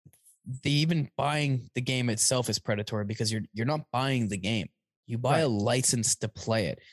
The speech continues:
Speaker 1: that they can revoke at any time they want. If you read the fine print, that's what's up. Like,
Speaker 2: Sure.
Speaker 1: they can
Speaker 2: It's like
Speaker 1: remove
Speaker 2: an
Speaker 1: that shit from the s-
Speaker 2: N F T.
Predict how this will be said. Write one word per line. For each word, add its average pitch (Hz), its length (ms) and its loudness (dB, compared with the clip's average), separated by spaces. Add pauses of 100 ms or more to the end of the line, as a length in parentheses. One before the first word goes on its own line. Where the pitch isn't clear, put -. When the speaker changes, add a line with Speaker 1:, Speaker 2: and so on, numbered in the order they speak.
(120)
Speaker 1:
that 113 140 -2
they 123 100 2
can 143 200 0
revoke 123 360 0
at 107 140 0
any 139 240 2
time 131 340 0
they 113 120 2
want. 104 340 -2 (200)
If 135 60 -8
you 120 80 2
read 156 140 4
the 180 60 2
fine 147 300 0
print, 113 240 -4
that's 131 200 0
what's 143 160 2
up. 120 220 0 (600)
Like, 127 240 0
Speaker 2:
Sure. 180 240 -2
Speaker 1:
they 143 100 0
can 180 80 2
Speaker 2:
It's 165 80 4
like 151 120 6
Speaker 1:
remove 160 100 4
Speaker 2:
an - 60 4
Speaker 1:
that 180 120 4
shit 196 180 4
from 143 100 2
the 131 40 0
s- - 80 6
Speaker 2:
N 294 60 6
F 269 40 4
T. 127 260 0